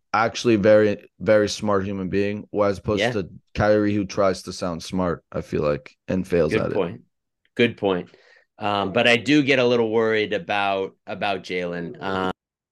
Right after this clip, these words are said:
Speaker 2: he, um, <laughs> hold on, I,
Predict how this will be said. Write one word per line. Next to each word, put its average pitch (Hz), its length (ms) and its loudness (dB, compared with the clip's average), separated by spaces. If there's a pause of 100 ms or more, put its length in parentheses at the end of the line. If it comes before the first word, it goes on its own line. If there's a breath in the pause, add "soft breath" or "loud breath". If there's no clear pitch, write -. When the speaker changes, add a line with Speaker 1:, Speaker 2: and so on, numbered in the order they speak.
(2250)
Speaker 2:
he, 135 380 4
um, 113 500 0 (1120)
<laughs> - 920 -20
hold 143 180 0
on, 135 160 6
I, 127 200 2